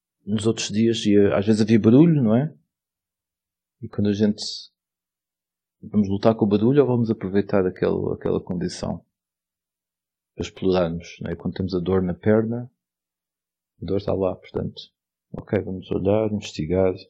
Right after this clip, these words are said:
É interessante ver estes, observar o espaço à volta da dor, a área entre a que dói e a que não dói,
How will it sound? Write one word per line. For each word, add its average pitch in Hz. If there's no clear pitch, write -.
É 107
interessante 110
ver 101
estes, -
observar -
o 98
espaço 98
à 95
volta 95
da 85
dor, 104
a 85
área 87
entre -
a -
que -
dói 92
e -
a 90
que -
não 85
dói, 107